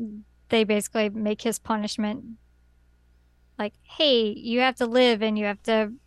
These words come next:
rebuild the town," which is, like, that's kind of bull. Like, he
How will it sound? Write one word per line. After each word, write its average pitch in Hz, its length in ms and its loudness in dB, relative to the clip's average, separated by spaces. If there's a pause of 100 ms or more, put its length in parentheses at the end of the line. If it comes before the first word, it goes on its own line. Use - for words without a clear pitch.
rebuild 208 760 0 (440)
the 214 80 -6
town," 202 400 -8
which 214 180 -12
is, 214 140 -16
like, - 100 -16
that's 233 160 -12
kind - 160 -18
of 208 100 -18
bull. - 220 -14 (380)
Like, - 120 -8
he - 140 -4